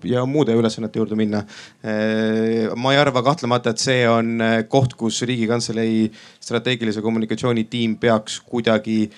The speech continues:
eh, sekkuma süsteemselt. Meil on, ma arvan, võrdlemisi hea,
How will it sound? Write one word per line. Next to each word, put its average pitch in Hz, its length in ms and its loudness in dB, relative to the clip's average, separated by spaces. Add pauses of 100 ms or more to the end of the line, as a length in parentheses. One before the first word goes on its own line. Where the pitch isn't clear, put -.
(260)
eh, 107 420 0
sekkuma 110 560 -2
süsteemselt. 107 600 -2
Meil 113 160 2
on, 113 100 2 (580)
ma 117 140 0
arvan, 117 240 -2 (380)
võrdlemisi 113 520 0
hea, 139 160 2